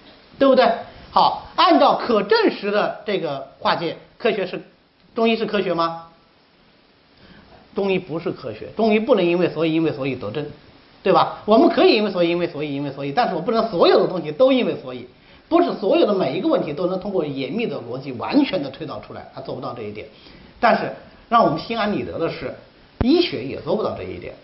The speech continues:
或者说西医学也做不到这一点，对吧？所以不患寡而患不均呐，对吧？我做得好不要紧，还有人做得跟我一样是吧？我瞬间就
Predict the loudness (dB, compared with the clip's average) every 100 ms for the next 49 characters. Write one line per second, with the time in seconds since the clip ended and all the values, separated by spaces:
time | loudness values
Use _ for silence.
0 | -20 _ 0 2 0 0 0 0 -2 -6
1 | -6 -4 -4 -4 -6 -8 -8 -6 0 2
2 | 2 -4 0 2 2 0 -10 -10 -2 2
3 | 2 2 -2 -2 -4 -6 -6 -4 -2 -4
4 | -6 -14 -6 -2 -2 -6 -10 -4 0 2
5 | 0 -4 -2 -2 -2 -4 -2 -2 -2 -4
6 | -4 -4 -4 -2 0 0 -2 -4 -4 -8
7 | -8 -6 -4 -6